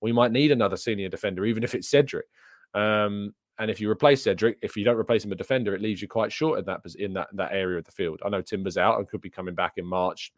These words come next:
April, May, but it could be May. So it's difficult. Um, I think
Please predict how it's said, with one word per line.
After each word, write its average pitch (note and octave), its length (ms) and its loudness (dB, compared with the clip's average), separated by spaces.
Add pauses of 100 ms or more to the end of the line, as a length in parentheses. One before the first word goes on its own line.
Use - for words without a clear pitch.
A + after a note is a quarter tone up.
April, F2+ 320 -8
May, F#2 280 -2
but G2+ 140 -2
it - 80 -10
could D3 140 0
be A#2 100 2
May. B2+ 320 4 (380)
So A2+ 180 2
it's A2 120 0
difficult. A#2 480 -2 (400)
Um, G#2 600 6 (1040)
I G#2 80 0
think B2+ 420 2